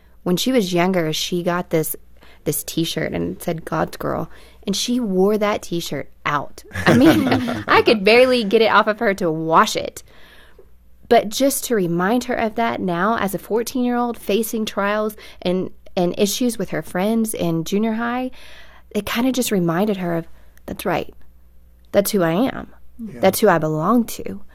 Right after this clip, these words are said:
Speaker 1: And that was so much more impactful than anything else I could have come up with.
Speaker 2: Yeah, and Ken, I, I'm mindful we're coming down to the end of day two here and, uh, kind of the wrap-up moment.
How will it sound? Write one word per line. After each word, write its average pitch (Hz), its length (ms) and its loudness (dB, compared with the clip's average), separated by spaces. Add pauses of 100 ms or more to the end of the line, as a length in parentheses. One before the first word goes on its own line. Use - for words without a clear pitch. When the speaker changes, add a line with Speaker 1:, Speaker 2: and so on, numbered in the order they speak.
(220)
Speaker 1:
And 208 200 6
that 302 200 6
was 214 120 2
so 320 240 2
much 277 220 2
more 165 200 2
impactful 170 720 -4 (360)
than 185 240 0 (100)
anything 208 400 2
else 185 220 2
I 175 120 -2
could 185 120 -8
have 160 120 -8
come 151 160 -6
up 147 220 -4
with. 143 100 -12 (140)
Speaker 2:
Yeah, 135 380 -2
and 151 280 0
Ken, 180 240 4
I, 160 140 0
I'm 151 200 0
mindful 160 500 4
we're 113 220 2 (100)
coming 160 280 -2
down 120 320 2
to 113 80 0
the 98 180 0
end 110 180 0
of 90 160 -2
day 95 180 2
two 98 300 -4
here 92 340 -6 (220)
and, 95 440 -2
uh, 92 380 0 (300)
kind 113 180 0
of 95 60 2
the 85 80 0
wrap-up 87 600 0
moment. 90 500 -4